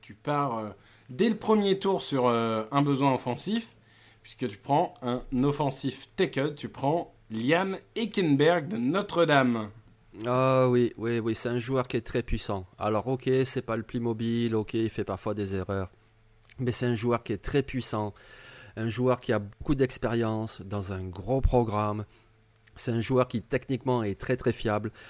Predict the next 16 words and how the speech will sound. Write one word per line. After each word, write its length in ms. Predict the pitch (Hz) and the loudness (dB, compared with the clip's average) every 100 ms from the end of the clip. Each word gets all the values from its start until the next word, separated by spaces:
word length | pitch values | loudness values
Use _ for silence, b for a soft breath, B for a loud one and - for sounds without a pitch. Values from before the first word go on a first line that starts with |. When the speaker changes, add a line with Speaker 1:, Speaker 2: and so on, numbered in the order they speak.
| B B B | B B B
Speaker 2:
Je 140 | 104 | -4
pense 280 | 127 165 170 | 0 0 0
qu'avec 280 | 135 131 127 | 0 0 0
ses 160 | 135 | -2
qualités, 500 | 131 139 135 - 147 | 0 0 0 0 2
il 80 | 143 | 2
sera 220 | - 117 | 0 -2
sans 180 | 110 123 | -2 -2
doute 300 | 117 131 - | -4 -4 -4
mieux 320 | 117 117 147 | -2 0 -2
sur 200 | 143 131 | -2 0
le 120 | 127 123 | 0 2
côté 580 | 123 - 123 123 120 | 0 2 4 6 4
droit. 480 | 113 123 120 120 117 B B B | 2 2 4 4 2 B B B
Alors 220 | 107 - 123 | -2 -2 0
oui, 280 | 170 180 | 2 4